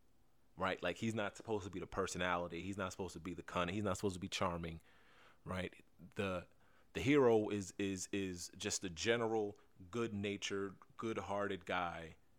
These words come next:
that somehow finds a way to win. Michael B. Jordan played the antagonist, a guy named Killmonger. Now, in the comic book, Killmonger was, you know, this, this was a huge villain, like, like, like,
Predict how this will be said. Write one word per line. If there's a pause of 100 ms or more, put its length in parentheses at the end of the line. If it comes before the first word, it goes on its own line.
(340)
that
somehow
finds
a
way
to
win. (2000)
Michael
B.
Jordan (480)
played
the
antagonist, (380)
a
guy
named
Killmonger.
Now,
in
the
comic
book, (300)
Killmonger (460)
was,
you
know,
this,
this (200)
was
a
huge
villain,
like,
like,
like,